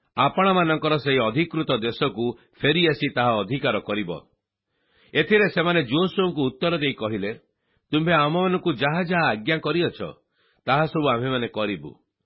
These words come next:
ଓ ତୁମ୍ଭେ ଆମମାନଙ୍କୁ ଯେକୌଣସି ସ୍ଥାନକୁ ପଠାଇବ, ଆମ୍ଭେମାନେ ସେ ସ୍ଥାନକୁ ଯିବୁ।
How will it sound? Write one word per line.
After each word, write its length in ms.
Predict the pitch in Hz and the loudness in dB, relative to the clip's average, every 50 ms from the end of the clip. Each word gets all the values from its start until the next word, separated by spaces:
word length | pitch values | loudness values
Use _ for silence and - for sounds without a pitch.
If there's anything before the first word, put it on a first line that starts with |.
| _ _ _ _ _ _ | _ _ _ _ _ _
ଓ 80 | - 123 | -6 -6
ତୁମ୍ଭେ 300 | 120 - 156 151 156 170 | -2 0 0 0 2 2
ଆମମାନଙ୍କୁ 560 | 160 147 143 156 170 175 180 175 175 131 160 160 | 2 2 2 2 0 0 0 0 -2 -2 -2 -2
ଯେକୌଣସି 540 | 131 113 156 180 - - 214 226 202 175 180 | -2 0 -2 -2 -2 -2 -2 -2 -2 -4 -6
ସ୍ଥାନକୁ 380 | - - 143 135 135 131 120 | -4 -4 -2 -2 -2 -2 -4
ପଠାଇବ, 460 | 120 - 110 110 - 131 139 127 98 87 78 71 - _ _ _ _ _ _ _ _ _ | -4 -6 -6 -6 -2 -2 -2 -2 -2 -4 -6 -10 -12 _ _ _ _ _ _ _ _ _
ଆମ୍ଭେମାନେ 500 | - 117 135 143 156 156 147 143 139 135 | -2 -2 0 2 2 2 2 2 2 0
ସେ 160 | 131 - 147 147 | 0 0 -2 -2
ସ୍ଥାନକୁ 380 | 139 - 139 127 120 117 98 104 | -2 -2 -2 -2 -2 -2 -4 -4
ଯିବୁ। 300 | 98 85 101 98 92 87 | -6 -6 -6 -6 -6 -8